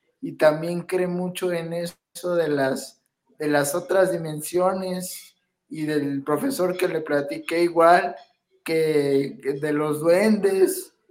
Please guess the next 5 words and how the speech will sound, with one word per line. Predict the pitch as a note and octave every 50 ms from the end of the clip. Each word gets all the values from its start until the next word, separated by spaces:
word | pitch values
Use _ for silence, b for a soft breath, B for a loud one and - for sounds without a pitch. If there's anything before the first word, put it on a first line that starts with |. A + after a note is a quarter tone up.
| _ _ _ _
y | - C#3+ D3 D3+ -
que | - - D3 D3 D3 C#3+ C#3+ C#3+ C#3+ C#3 C#3
los | C#3+ D3 D3 D3
nahuales | D3+ D#3+ D#3 D3+ D3 C#3+ D#3+ E3+ F#3 G3+ G#3 G3+ G3+ F#3 - -
también, | E3+ D#3 D#3+ E3 F3+ F#3+ G3 G#3 G#3+ -